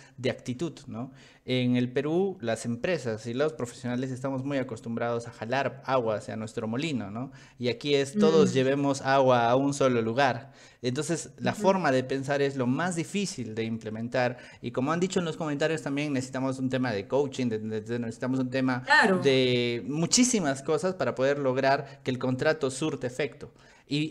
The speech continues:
Speaker 1: y esa es la real complicación, ¿sí? Esa es la real
Speaker 2: Claro.
Speaker 1: complicación. Ujú.
Speaker 2: Hay un con-, hay un libro muy interesante, disculpa,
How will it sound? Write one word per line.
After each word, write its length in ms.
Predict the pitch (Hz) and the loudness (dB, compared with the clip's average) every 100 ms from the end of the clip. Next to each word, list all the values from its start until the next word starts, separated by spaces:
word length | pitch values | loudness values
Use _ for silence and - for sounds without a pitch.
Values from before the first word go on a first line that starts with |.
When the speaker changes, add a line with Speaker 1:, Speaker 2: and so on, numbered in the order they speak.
| 139 | 2
Speaker 1:
y 120 | 156 | 4
esa 220 | 208 226 | 6 6
es 200 | 202 185 | 6 2
la 220 | 147 131 | 2 2
real 340 | 120 131 139 135 | 4 4 2 2
complicación, 760 | 123 117 110 107 - 120 98 - _ | -2 -2 -6 -8 -6 -8 -8 -18 _
¿sí? 300 | - 120 120 - - | -8 -8 -8 -16 -8
Esa 220 | 123 127 | -4 0
es 80 | 143 | 0
la 140 | 131 | 0
real 240 | 120 120 120 | 0 -2 -2
Speaker 2:
Claro. 280 | 120 - 117 | 2 4 4
Speaker 1:
complicación. 320 | 120 98 - _ | -2 -6 -16 _
Ujú. 340 | 147 147 233 262 - - | -10 -4 -4 -4 -10 0
Speaker 2:
Hay 200 | 233 254 | 2 2
un 160 | 277 | -2
con-, 180 | - 247 233 | -2 -2 2
hay 200 | 247 277 | 2 2
un 180 | 302 | 0
libro 280 | 285 294 302 | -2 -2 -2
muy 140 | 277 285 | -2 -4
interesante, 920 | 294 233 190 190 226 220 233 214 170 | -6 -2 -2 0 2 2 2 0 -2
disculpa, 680 | - - 214 208 196 175 165 | -8 -6 -8 -6 -8 -8 -12